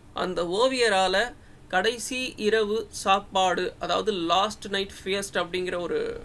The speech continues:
நிகழ்ச்சியில, ஒரு நிகழ்ச்சியை குறிக்கிறதுக்காக வரையப்பட்ட ஓவியம். இந்த உலகத்துல முதல் முதல்ல இயேசுடைய ஓவியத்தை தத்ரூபமா வரைஞ்சதா சொல்லப்படுறவர் லியோனார்டோ டா வின்சி. அவரு வரைகிற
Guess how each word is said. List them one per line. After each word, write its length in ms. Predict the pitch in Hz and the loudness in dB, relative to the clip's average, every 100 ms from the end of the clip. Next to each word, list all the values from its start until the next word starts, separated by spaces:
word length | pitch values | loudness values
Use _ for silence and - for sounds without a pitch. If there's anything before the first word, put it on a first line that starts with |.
| - - - - - - - | -14 -14 -14 -14 -14 -16 -8
நிகழ்ச்சியில, 640 | 165 175 240 233 - 226 196 233 - - - - - - | -4 4 4 4 0 0 0 -2 -8 -16 -18 -18 -10 -2
ஒரு 240 | 190 185 | 0 2
நிகழ்ச்சியை 480 | 175 208 226 - 208 | 2 2 2 0 -2
குறிக்கிறதுக்காக 680 | 208 208 208 190 185 202 214 | -2 -2 -2 -2 0 2 2
வரையப்பட்ட 540 | 196 196 190 175 - 175 165 156 - - - | 2 0 -2 -4 0 2 2 0 -6 -18 -10
ஓவியம். 480 | 185 190 190 165 - - - - - - - | -2 0 0 -2 -4 -12 -20 -20 -20 -20 -14
இந்த 140 | - 165 | -6 -2
உலகத்துல 460 | 175 190 202 196 | 0 -2 -4 -4
முதல் 240 | 185 180 180 | -2 -2 -2
முதல்ல 300 | 180 180 214 - - - - - | -2 -2 -2 -6 -18 -20 -14 0
இயேசுடைய 500 | 202 208 196 185 175 | 0 2 -2 -2 -2
ஓவியத்தை 520 | 185 190 180 180 220 | -2 -2 -4 -2 -2
தத்ரூபமா 840 | 214 185 - 220 220 208 208 214 - - - | -2 -4 -2 0 2 2 0 -4 -8 -8 -2
வரைஞ்சதா 520 | 185 190 180 185 - | 0 0 0 -2 -4
சொல்லப்படுறவர் 800 | - 180 175 170 165 - - - - - - - - - - | -6 -4 -4 -4 -6 -6 -10 -12 -20 -20 -20 -20 -20 -20 -14
லியோனார்டோ 500 | 170 180 180 175 165 | -2 2 2 0 -2
டா 160 | 165 156 | -4 -6
வின்சி. 360 | - - - - - - - - - - - - - | -8 -10 -14 -16 -20 -20 -20 -20 -20 -20 -20 -20 -12
அவரு 440 | - 170 185 196 - - | -4 -2 -2 -4 -6 0
வரைகிற 360 | 175 214 233 | 4 8 6